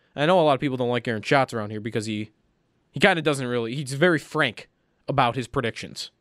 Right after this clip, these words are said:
He's very frank about it. He doesn't really, he doesn't really butter you up before he gives you the bad news. And he said on Friday that he thinks there is decline, and we've seen, there has been decline in Brady,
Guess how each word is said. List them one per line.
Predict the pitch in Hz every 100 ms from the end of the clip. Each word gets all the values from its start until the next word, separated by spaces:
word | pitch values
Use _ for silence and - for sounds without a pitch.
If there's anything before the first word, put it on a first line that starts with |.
| -
He's | 139
very | 170
frank | - 147 135
about | 101 95 98
it. |
He |
doesn't | 147 175
really, | 185 180 165 147 - -
he |
doesn't | 202 247
really | 247
butter | 160 220 220
you | 202 185
up | 180 -
before | 139 151
he | 143
gives | 139 143
you | 131
the | 120
bad | 135 117
news. | 113 101 80 - _ _ - -
And | 156 156 143 120 - _ _ _ _ _ _ _ _ _ _ _ _ _
he | - 220 254
said | - 240 220
on | 180
Friday | 160 - 170 180 139 110 104 _ _ _ _
that | 143 143 123 - _ _ _ _ _ _ _ _
he | 226
thinks | 302 277 170
there | 202 180
is | 175 147
decline, | 151 - 156 135 113
and | 135
we've | 151 156
seen, | - 170 160
there | 165
has | 156 175
been | 139 165 160
decline | 139 - 147 135
in | 120
Brady, | 113 117 107 98